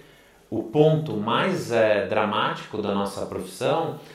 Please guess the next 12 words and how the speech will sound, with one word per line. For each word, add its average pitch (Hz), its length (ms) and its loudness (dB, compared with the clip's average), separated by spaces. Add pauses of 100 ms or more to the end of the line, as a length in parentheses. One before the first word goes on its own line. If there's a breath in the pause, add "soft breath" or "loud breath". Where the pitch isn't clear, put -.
é 107 120 -4
justamente, 127 540 -2
e 131 280 -2
isso 160 180 -2
faz 151 240 -2
toda 160 200 0
a 165 40 2
diferença, 131 640 -4
uma 156 220 -2
família 127 680 0 (240 loud breath)
pode - 560 4
estragar 151 1040 0